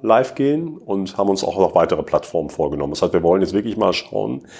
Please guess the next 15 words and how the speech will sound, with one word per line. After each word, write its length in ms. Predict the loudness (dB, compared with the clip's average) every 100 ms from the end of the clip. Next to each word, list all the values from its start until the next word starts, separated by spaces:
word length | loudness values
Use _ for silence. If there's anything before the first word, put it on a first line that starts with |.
| -20 -20 _
inwieweit 800 | -4 -2 0 2 4 2 -2 -10 _ _ _ _ _ _ -20 _ _ _ _ _ -14
wir 640 | -10 0 4 4 4 -6 -20 -20 _ _
mit 480 | -6 -4 -6 -10 -16 _
unter 220 | 0 2
gewissen 320 | 4 0 2
Rahmenbedingungen, 840 | 0 2 2 0 -2 0 0 0 -4
die 100 | -6
Plattformen 540 | -6 -6 -2 -2 0
setzen 340 | 0 -2 -2
ja 100 | -2 -2
einen 120 | 0
sehr 140 | 0
starken 360 | 2 -2 -2 -4
Kontext, 680 | -4 -2 -2 -2 -6 -10 -2
äh, 400 | 2 4 4